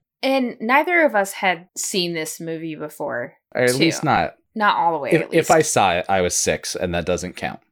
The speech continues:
Speaker 1: Mm-hmm.
Speaker 2: And I think part of the reason I found it less funny is because I'm not saying Adam Sandler plays the straight man in this movie, but he kind of plays the straight man who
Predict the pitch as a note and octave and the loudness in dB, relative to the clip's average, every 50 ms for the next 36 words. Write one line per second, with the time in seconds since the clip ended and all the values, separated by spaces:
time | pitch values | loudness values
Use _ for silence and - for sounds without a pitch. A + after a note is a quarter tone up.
0 | _ _ - A3+ G#3+ G3+ G3 D#3+ G2+ D#3 - _ _ _ _ - A#2+ B2 B2+ - | _ _ -10 -8 -6 -6 -6 -8 -10 -14 -18 _ _ _ _ -6 -2 -2 -2 0
1 | - G3+ G#3+ A#3 A3+ - - - C#3 C#3 D3+ D#3 D3 B2+ A#2 G2 G2 G#2+ A2+ A2+ | 0 0 0 0 -2 -4 -6 -2 2 4 6 6 4 2 0 -2 -2 -2 -2 -2
2 | G#2+ A2+ G#2 F#2+ F#2 F#2+ - - - E2 F#2 G#2+ A2+ A#2 - - A2 G#2+ G#2+ G#2 | -2 -2 -4 -4 -4 -6 -10 -10 -8 -4 -4 -4 -4 -4 -2 0 0 0 0 0
3 | G#2 F2 C#2 C2 D2+ D#2 E2+ F#2+ - - - - - G2+ F2 - C#2+ D2 F2+ - | -2 -4 -4 -4 -4 -4 -4 -4 -6 -8 -8 -4 -2 -2 -2 -2 -6 -12 -16 -18
4 | _ _ _ _ _ _ _ - G2+ F#2 - - G#2+ - - G#2+ G2+ F#2+ F#2 F2+ | _ _ _ _ _ _ _ -8 -8 -8 -8 -10 -12 -8 -4 -2 0 2 0 0
5 | F2 F2 - - - - - _ - G#2+ G#2 G2+ G#2 A2+ A2 - - A#2+ A2+ F2+ | -2 -6 -10 -12 -12 -16 -20 _ -8 -4 -2 0 0 -2 -2 -2 -4 -4 -2 0
6 | F#2 F#2+ F#2+ F#2+ F2+ - - F2 F2+ F2+ F2 F2+ - - - F2 F2 E2 E2+ F2+ | 0 0 0 -2 -4 -6 -6 -6 -6 -6 -6 -8 -8 -4 -4 -4 -4 -4 -6 -8
7 | E2 - - - - - - A#2+ B2+ C#3 D3 D3+ D#3+ E3 D#3+ - F#3 F3+ F3+ F#3+ | -8 -6 -6 -6 -4 -4 -4 -4 -4 -4 -4 -4 -4 -4 -4 -4 -4 -4 -4 -4
8 | G3+ G3+ G3+ _ _ _ _ _ - D3+ D3+ D#3 C3 - - C3+ F3+ G#3 A3+ A3 | -6 -6 -8 _ _ _ _ _ -4 -4 -2 -2 -4 -6 -6 -4 -2 -2 -2 -2
9 | - F3+ E3 D#3+ D3+ - G#2 - - - C3+ C#3+ C3+ A2+ - G2 F#2 E2+ E2+ E2+ | -2 -2 -2 -2 -2 -4 -6 -6 -4 -2 0 0 0 -2 -2 -2 -2 0 0 -2
10 | E2 D#2+ E2 - _ _ _ _ _ _ _ _ - - A2 G2 F#2 F2+ F2 E2+ | -4 -4 -8 -12 _ _ _ _ _ _ _ _ -4 -2 -2 0 0 0 0 0
11 | E2 E2 D#2+ D#2 | -2 -4 -8 -12